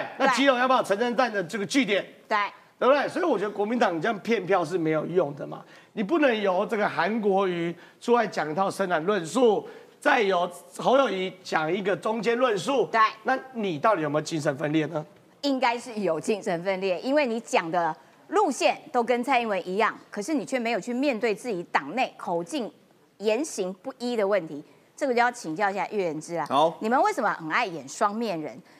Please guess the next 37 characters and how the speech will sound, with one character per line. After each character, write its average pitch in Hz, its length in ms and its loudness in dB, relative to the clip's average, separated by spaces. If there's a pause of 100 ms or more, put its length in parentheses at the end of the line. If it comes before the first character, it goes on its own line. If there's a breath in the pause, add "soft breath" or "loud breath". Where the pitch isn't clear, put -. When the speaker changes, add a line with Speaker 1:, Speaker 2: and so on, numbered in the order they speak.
(140)
Speaker 2:
讲 196 380 0
的 226 100 4
跟 285 220 0
做 320 280 2
的 190 80 0
都 196 140 -2
不 254 180 -6
一 180 140 -4
样， 185 320 -2
灵 214 220 2
肉 294 240 4
分 277 420 0
离 208 160 -2
的 214 80 0
概 220 220 0
念， 196 180 -4
而 269 160 -2
且 254 180 -4 (460 soft breath)
你 269 80 -2
们 294 80 4
好 262 300 0
死 208 180 -8
不 196 100 -6
死 262 200 -8
去 320 260 -4
惹 196 260 0
葛 165 200 -8
莱 156 200 -4 (120)
仪 151 160 -8
耶。 151 160 -6 (260 soft breath)
Speaker 3:
好。 127 140 2
Speaker 2:
葛 226 80 -2
莱 247 120 2
仪 294 140 -2
不 - 180 -4
好 208 220 0
惹， 220 180 0